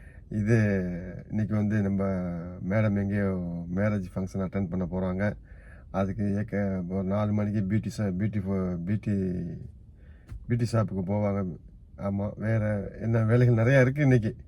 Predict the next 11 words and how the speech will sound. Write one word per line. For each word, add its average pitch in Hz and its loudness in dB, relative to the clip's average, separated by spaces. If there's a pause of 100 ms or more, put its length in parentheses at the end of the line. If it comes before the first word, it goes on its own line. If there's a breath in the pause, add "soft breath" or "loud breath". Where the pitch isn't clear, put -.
(200)
ஆமா, 107 2 (640 soft breath)
இன்ஷா 107 2
அல்லாஹ் 135 8 (420)
என்ன 131 6
நடக்குது 127 4 (100)
சும்மா 127 0
கிருட்டு 123 2
கிருட்டுன்னு 123 2
உங்களுக்கு 113 2
ஷேர் 120 4
பண்றேன். 123 4